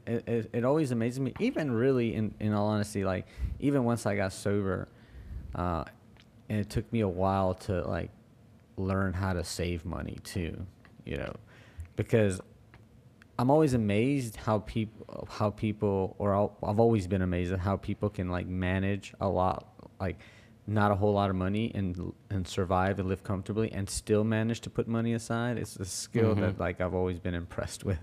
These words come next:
Speaker 1: you know?
Speaker 2: Yeah. So, yeah, I was, I was drinking a lot, and, um, like I said before, my mother's an alcoholic, too.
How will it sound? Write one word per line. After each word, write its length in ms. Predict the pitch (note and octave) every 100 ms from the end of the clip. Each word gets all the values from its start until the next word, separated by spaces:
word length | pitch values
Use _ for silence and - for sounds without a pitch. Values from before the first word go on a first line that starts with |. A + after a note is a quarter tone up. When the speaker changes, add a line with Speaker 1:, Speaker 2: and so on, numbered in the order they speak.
| -
Speaker 1:
you 140 | F2+
know? 160 | G2 G#2+
Speaker 2:
Yeah. 280 | F#2+ F2+ G2 - - - - -
So, 260 | - A#2+
yeah, 240 | B2 B2 B2
I 140 | B2+
was, 200 | B2+ -
I 60 | -
was 140 | A#2
drinking 280 | - B2 B2+
a 80 | A#2
lot, 280 | A2 G#2+ -
and, 300 | G#2+ G2+ G2+
um, 320 | G2 F#2+ F#2+ -
like 100 | A#2
I 40 |
said 180 | G2+ A2
before, 300 | G2+ - A2+
my 100 | G#2
mother's 320 | G2 G#2+ G#2
an 80 | G2+
alcoholic, 460 | G2 F#2+ G2 G2 F#2+
too. 340 | - G#2 G2+